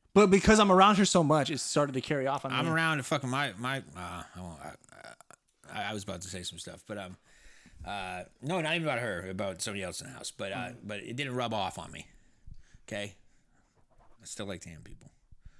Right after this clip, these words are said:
Speaker 1: Yeah.
Speaker 2: Yeah, exactly. That's
Speaker 1: Good
Speaker 2: what
Speaker 1: for
Speaker 2: I'm
Speaker 1: you.
Speaker 2: sa-, that's what I'm saying. So don't, don't make excuses about your fuck ups with fucking fruits. Fucking,
Speaker 1: Um,
Speaker 2: oh,
Speaker 1: it's an
Speaker 2: I, I look at
Speaker 1: accident.
Speaker 2: this green thing and I'm around somebody that thinks that this is fucking wrong,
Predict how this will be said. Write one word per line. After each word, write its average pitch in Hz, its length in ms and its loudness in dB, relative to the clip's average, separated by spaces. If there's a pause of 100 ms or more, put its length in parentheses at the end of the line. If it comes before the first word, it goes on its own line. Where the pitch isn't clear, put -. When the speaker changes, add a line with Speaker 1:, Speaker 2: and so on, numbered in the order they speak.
(100)
Speaker 1:
Yeah. - 60 -16 (500)
Speaker 2:
Yeah, 95 60 -14 (440)
exactly. 87 360 -14
That's - 180 -20
Speaker 1:
Good 120 80 -4
Speaker 2:
what 92 60 -6
Speaker 1:
for - 80 -8
Speaker 2:
I'm 123 60 -4
Speaker 1:
you. 117 40 -4
Speaker 2:
sa-, 123 60 -8 (100)
that's - 120 -20
what 107 80 -10
I'm 92 80 -14
saying. 85 280 -12 (140)
So 87 260 -10 (140)
don't, 104 240 -10
don't 110 140 -10
make 107 140 -6
excuses 95 340 -8
about 95 120 -8
your 90 80 -10
fuck - 300 -10
ups - 160 -12
with 78 80 -14
fucking 90 300 -10
fruits. - 400 -10 (1200)
Fucking, 104 160 -6
Speaker 1:
Um, 104 80 -4
Speaker 2:
oh, - 20 -6
Speaker 1:
it's 95 80 -6
an - 0 -
Speaker 2:
I, 147 160 2
I 127 140 6
look - 100 6
at 208 140 6
Speaker 1:
accident. 170 260 6
Speaker 2:
this 135 140 2
green 147 280 0
thing 104 140 -2
and 101 100 -2
I'm 110 80 -2
around 120 300 -2
somebody 113 240 0
that 101 80 0
thinks 110 220 -2
that 98 100 -6
this 104 160 0
is 98 120 -4
fucking 98 560 -6
wrong, 107 460 -6